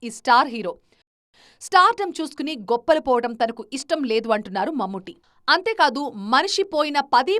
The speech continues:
పదిహేనేళ్ల తర్వాత ఎవరికీ గుర్తుండరు అంటున్నారు. "ఎంత గొప్ప గొప్ప నటులైనా భావితరాలు ఎన్నేళ్లు గుర్తుపెట్టుకుంటాయి చెప్పండి?" అంటూ సున్నితంగానే ప్రశ్నిస్తున్నారు ఈ స్టార్. "Already కొన్ని వేల మంది నటీనటులు చూసాం.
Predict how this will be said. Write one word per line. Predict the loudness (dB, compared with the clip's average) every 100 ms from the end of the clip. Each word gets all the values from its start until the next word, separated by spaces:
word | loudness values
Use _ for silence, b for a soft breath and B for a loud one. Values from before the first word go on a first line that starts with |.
| 0
పదిహేనేళ్ల | -2 -2 -4 -4
తర్వాత | -2 0 0 2 0 -2
ఎవరికీ | -2 -2 0 -2 -4
గుర్తుండరు | -6 -12 -6 -2 2 2
అంటున్నారు. | 0 -2 -4 -4 _ b b b
"ఎంత | -4 -2 -2 -2 0
గొప్ప | 0 0
గొప్ప | 2 2 0
నటులైనా | -2 -2 -2 0 0 -2 -6
భావితరాలు | 2 6 6 4 4 4 2 -4 -6
ఎన్నేళ్లు | -4 -2 0
గుర్తుపెట్టుకుంటాయి | -2 -4 -6 -6 -2 -2 0 -4
చెప్పండి?" | -4 -2 0
అంటూ | 0 -2 -6 _ -16
సున్నితంగానే | -6 -4 -2 0 0 0
ప్రశ్నిస్తున్నారు | -2 -6 -6 -10 -6 -4 -4 -4
ఈ | -6
స్టార్. | -2 0 0 -6 B B B B 8 8
"Already | 8 2 0
కొన్ని | 0 -2
వేల | -6 -2 2 4 2
మంది | 2 0
నటీనటులు | 0 0 0 -4 -4 -6
చూసాం. | -6 -2 -4